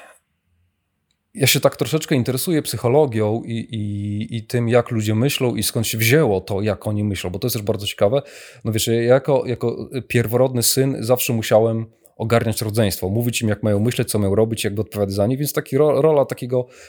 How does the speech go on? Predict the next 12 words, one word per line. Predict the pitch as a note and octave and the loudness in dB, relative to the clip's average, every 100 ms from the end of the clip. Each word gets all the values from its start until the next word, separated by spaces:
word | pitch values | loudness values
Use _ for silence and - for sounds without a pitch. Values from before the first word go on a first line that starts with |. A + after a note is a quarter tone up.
| _ | _
mentora | A#2+ A#2+ B2+ | 0 4 4
była | B2 A#2 | 4 0
dla | A#2+ | 0
mnie | A#2 | 0
na-, | A#2 | 0
naturalna, | A2+ A#2+ A#2+ B2 A2+ G#2 G#2 | 0 -2 0 4 4 4 0
że | G2 | -4
tak | - | -10
powiem, | A2 G2+ G#2+ - | -8 -6 -6 -6
i, | G#2+ G2+ G2+ G2 A2+ A2+ A2 | -6 -6 -6 -6 -8 -10 -6
i | |
wrodzona. | G#2 A#2 G#2+ F#2 A#2 | 2 2 2 2 0